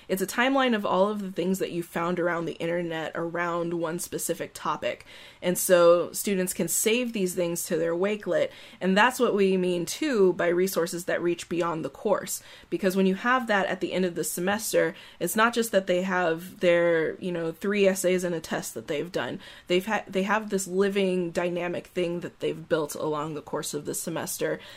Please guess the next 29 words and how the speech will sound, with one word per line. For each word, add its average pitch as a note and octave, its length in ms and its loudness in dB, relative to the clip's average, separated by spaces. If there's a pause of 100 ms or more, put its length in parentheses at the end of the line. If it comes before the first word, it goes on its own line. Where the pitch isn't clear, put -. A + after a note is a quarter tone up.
that E3+ 160 2
they F3+ 120 6
can G#3 180 0
then F3+ 200 4
go C4+ 220 6
to F3 500 2
if D#3 180 -2
they F3 300 2
are, E3 380 0 (320)
um, D3+ 380 -2 (180)
you F3+ 140 -2
know, D#3 320 0 (260)
in F3 140 2
another F3 360 4
class F3 380 2
going, E3+ 340 2
"Oh, G#3+ 280 4
I F#3 80 2
remember G3+ 360 2
talking G3 360 -2
about E3+ 260 -2
this D3 400 -4
in E3 80 -4
this D#3 140 -4
previous G#3 420 -2
class. D#3+ 500 -2 (500)
There F#3 120 6
was F#3 140 4
this F#3 320 0